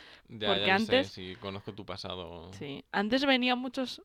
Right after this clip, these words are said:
Speaker 2: famosos y, eh, actores que me gustaban a España, pero ya no viene nadie.
Speaker 1: Y me-, menos que van a venir ahora. <laughs> Si ya no venían estos últimos años, ya te digo yo que ya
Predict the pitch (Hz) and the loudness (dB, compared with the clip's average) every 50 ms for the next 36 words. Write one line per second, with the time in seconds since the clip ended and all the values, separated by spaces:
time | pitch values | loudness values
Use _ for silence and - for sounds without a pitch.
0 | - 214 208 - 202 196 196 208 226 226 - 220 233 247 - 302 302 - 202 202 | -10 -10 -6 -2 -2 0 0 0 0 0 0 0 0 0 -4 -8 -10 -6 -4 -4
1 | 196 165 - - - - 180 - _ - 208 214 208 214 - - 226 208 202 208 | -2 -2 -4 -4 -6 -6 -6 -8 _ 2 2 2 2 2 0 0 2 2 4 4
2 | 208 - - - 226 220 208 220 240 277 - _ - - - - _ _ _ _ | 2 2 2 4 4 4 4 0 -2 -4 -8 _ -20 -20 -20 -20 _ _ _ _
3 | _ _ _ - 202 202 190 180 185 - - 190 208 233 233 208 160 - - _ | _ _ _ -6 -4 -2 -2 -4 -4 -2 2 4 4 4 4 2 -2 -4 -8 _
4 | _ _ _ _ _ _ _ - - 196 180 175 170 180 185 208 220 226 226 214 | _ _ _ _ _ _ _ 0 2 4 4 6 6 6 8 8 8 6 6 4
5 | 190 175 190 220 220 180 - - _ _ _ _ _ - - - - _ - - | 2 2 2 2 2 0 -2 -4 _ _ _ _ _ -20 -20 -20 -20 _ -20 -20
6 | - - - 101 95 87 95 98 98 98 101 107 113 113 113 - - 104 98 98 | -20 -16 -14 -12 -12 -10 -8 -8 -8 -6 -6 -4 -4 -4 -6 -4 -2 -2 0 0
7 | 98 95 95 95 98 98 95 110 104 110 110 110 107 117 117 - - - 415 - | 0 0 0 -2 -2 -2 0 0 2 2 2 2 2 0 0 0 -2 -2 -2 -2
8 | 131 120 113 - 123 120 113 120 127 139 147 143 143 143 143 143 139 139 139 131 | -4 -6 -6 -6 -6 -4 -2 -2 0 2 4 4 4 4 2 -2 -2 -2 -2 -4
9 | 135 131 135 127 127 123 123 120 127 131 131 135 127 117 117 113 117 117 107 107 | -4 -4 -4 -4 -4 -4 -4 -2 -2 -2 -2 -2 -2 -4 -4 -4 -4 -4 -4 -4
10 | 101 104 107 104 107 104 101 101 104 104 107 110 113 113 117 120 110 | -4 -4 -4 -4 -4 -6 -6 -4 -4 -4 -4 -4 -4 -4 -6 -6 -8